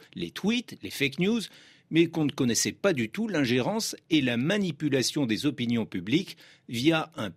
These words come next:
plateau de télé organisé à la frontière avec des images qui tournent en boucle sur les réseaux sociaux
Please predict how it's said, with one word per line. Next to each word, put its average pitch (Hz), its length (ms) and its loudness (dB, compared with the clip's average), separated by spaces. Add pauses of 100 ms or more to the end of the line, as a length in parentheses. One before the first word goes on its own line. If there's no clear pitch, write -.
(100)
plateau 170 500 2
de 85 180 -8 (140)
télé 156 440 6 (160)
organisé 120 840 0
à 131 80 -2
la 113 100 -2
frontière 139 540 -2 (380)
avec 139 400 0
des 117 260 0
images 113 320 -2
qui 92 140 -8
tournent 156 300 2
en 92 80 -4
boucle 127 340 -4 (100)
sur 110 220 -6
les 95 80 -2
réseaux 104 260 -2
sociaux - 480 -4